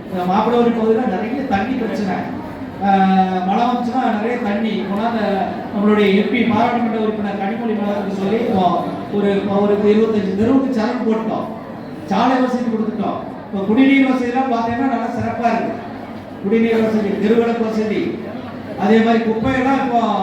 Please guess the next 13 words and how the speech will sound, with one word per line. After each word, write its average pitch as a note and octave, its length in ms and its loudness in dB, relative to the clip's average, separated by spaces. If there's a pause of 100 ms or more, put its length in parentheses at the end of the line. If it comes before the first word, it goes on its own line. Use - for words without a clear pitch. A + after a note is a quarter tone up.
(140)
முழுமையாக B3+ 520 0
அகற்றப்படுது. A3 580 -2 (680)
அதனால G#3+ 380 2
என்றென்றும் B3 640 2 (200)
நாங்கள் G#3 360 0
உங்களுக்காக A3+ 560 2
உழைப்போம். A#3 480 0 (380)
எங்களுடைய G#3 420 0
முதலமைச்சர் A#3 600 2
அவருடைய G#3 300 0
சக்திக்கு B3+ 420 -2
மீறி A3+ 220 -2
உழைக்கிறார். G3 460 -2